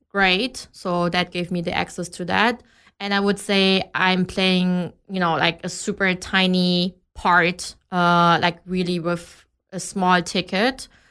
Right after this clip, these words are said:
in, in those companies. So luckily I'm not, you know, um, supposed to basically be a main contributor because, for example,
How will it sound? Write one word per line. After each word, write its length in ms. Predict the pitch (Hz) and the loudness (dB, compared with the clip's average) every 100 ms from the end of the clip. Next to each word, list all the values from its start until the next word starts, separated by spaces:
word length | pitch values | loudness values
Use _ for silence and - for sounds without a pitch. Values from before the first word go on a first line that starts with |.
| _ _ | _ _
in, 640 | 190 180 180 175 175 175 - | -6 -2 0 0 0 -2 -4
in 200 | 180 175 | -2 0
those 240 | 170 170 | 0 -2
companies. 640 | - 202 202 190 180 202 220 | -2 -2 0 0 0 0 0
So 400 | 214 185 180 185 - _ | 0 2 2 -2 -10 _
luckily 460 | 202 196 196 208 202 | -2 0 0 0 2
I'm 180 | 185 180 | 2 4
not, 400 | 185 185 - 202 | 2 2 -4 -4
you 80 | |
know, 380 | 180 165 170 - | 0 2 0 -4
um, 320 | 190 175 175 170 | -2 0 2 0
supposed 600 | - 175 190 185 185 - | -4 -2 2 2 0 -4
to 480 | 175 170 170 170 170 _ _ - | -2 0 2 0 -4 _ _ -12
basically 720 | 185 180 185 175 175 175 - _ _ | -10 -8 -4 -2 0 -2 -6 _ _
be 200 | 185 175 | -4 -2
a 40 | 165 | 2
main 280 | 180 180 | 2 2
contributor 560 | 170 190 190 170 180 175 | 2 0 0 0 2 2
because, 360 | 175 170 175 165 | 0 -4 -4 -4
for 80 | |
example, 580 | 165 - 175 175 170 170 | -6 -6 -4 -2 0 0